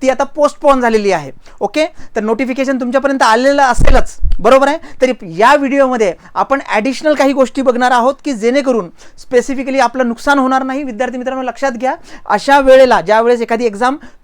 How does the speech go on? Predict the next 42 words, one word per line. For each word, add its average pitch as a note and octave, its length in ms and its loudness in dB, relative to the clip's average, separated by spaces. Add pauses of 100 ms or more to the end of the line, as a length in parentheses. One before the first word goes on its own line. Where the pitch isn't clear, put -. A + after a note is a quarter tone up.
तोंडावर A#3+ 360 4
असते B3+ 280 0
आणि A#3+ 220 2
ती D#4 60 0
पोस्टपोन C4+ 480 -2
होते, A#3 260 -4 (260)
तर C4 60 0
आपलं C4+ 380 0
जे C4+ 120 0
ॲक्सेलरेशन C#4+ 800 0 (300)
जे C4 120 -4
झालेलं A3+ 360 -2
असतं B3 260 -2
आत्तापर्यंत, A#3 400 -4
गिअर A3+ 220 0
अप C4 100 0
झालेलं A3+ 300 0
असतं B3+ 260 -6 (300)
आपल्या B3 260 -4
स्टडीला, C4+ 500 0 (280)
तर C#4 40 -2
कुठेतरी C4 420 -4
ब्रेक C4 440 0
लागतो, C4 360 -2
रिलॅक्सेशन C4+ 580 2 (260)
मूडमध्ये B3 400 -2
आपण A#3 240 0
जाण्याचे A3+ 300 -2
चान्सेस G#3+ 380 -4
असतात. F#3+ 240 -6 (260)
अशा C4 220 2
वेळेस C4+ 200 6
काय A#3+ 260 2
करायला B3+ 320 -2
पाहिजे C4 340 -6 (320)
आणि A#3+ 140 -2
कशा C4+ 240 -4
पद्धतीने C#4+ 420 -6
स्टडी C4+ 280 0
कंटिन्यू C#4+ 480 -2
ठेवायला B3+ 360 2
पाहिजे A#3 380 -4